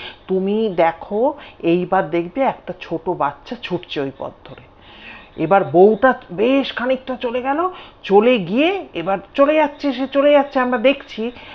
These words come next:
মানে, ফুটফুটে জ্যোৎস্নায়। এরপরে দেখছি একটা ওই চার পাঁচ বছরের বাচ্চা ছেলে দৌড়াতে দৌড়াতে ওই বউটার পেছন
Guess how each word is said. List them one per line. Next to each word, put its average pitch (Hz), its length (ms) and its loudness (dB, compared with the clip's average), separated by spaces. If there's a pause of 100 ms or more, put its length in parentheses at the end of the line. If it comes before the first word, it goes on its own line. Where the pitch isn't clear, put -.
(160)
মানে, 233 420 2
ফুটফুটে 269 440 -2
জ্যোৎস্নায়। 233 520 4 (340)
এরপরে 269 500 6
দেখছি 202 400 0 (140)
একটা 190 460 2
ওই 185 460 2
চার 190 200 2
পাঁচ 202 160 2
বছরের 185 520 0
বাচ্চা 170 340 -6 (100)
ছেলে 240 260 2 (360)
দৌড়াতে 190 400 2
দৌড়াতে 165 460 2 (300)
ওই 151 400 0
বউটার 156 360 0
পেছন 143 260 -12